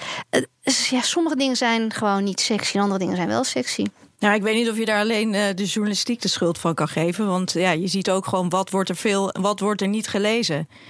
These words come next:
Speaker 2: Ja, ik schrijf
Speaker 1: Ja,
Speaker 2: eindeloze stukken over financiën
Speaker 1: maar
Speaker 2: van
Speaker 1: moet het daarom
Speaker 2: ziekenhuizen
Speaker 1: gaan?
Speaker 2: en de zorg.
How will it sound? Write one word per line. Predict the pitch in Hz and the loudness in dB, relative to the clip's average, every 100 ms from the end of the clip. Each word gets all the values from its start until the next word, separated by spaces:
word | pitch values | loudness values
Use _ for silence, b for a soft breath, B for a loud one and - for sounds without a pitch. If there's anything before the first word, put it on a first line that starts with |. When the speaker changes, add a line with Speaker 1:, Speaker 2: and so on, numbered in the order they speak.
| B B B | B B B
Speaker 2:
Ja, | 190 196 | 2 4
ik | - | 2
schrijf | - 202 196 | 0 0 0
Speaker 1:
Ja, | |
Speaker 2:
eindeloze | - 226 208 208 226 | 0 2 2 0 0
stukken | - 240 - | -2 -2 0
over | 208 220 208 | 0 0 -2
financiën | - 214 220 226 - 214 | 0 2 2 2 0 0
Speaker 1:
maar | 320 | 0
Speaker 2:
van | 349 | 0
Speaker 1:
moet | 262 | 0
het | 233 | 0
daarom | - 233 | 2 2
Speaker 2:
ziekenhuizen | 202 214 - 226 | 0 0 0 0
Speaker 1:
gaan? | 214 | 0
Speaker 2:
en | 208 | 0
de | 220 | 0
zorg. | 190 247 202 - | 0 0 0 -2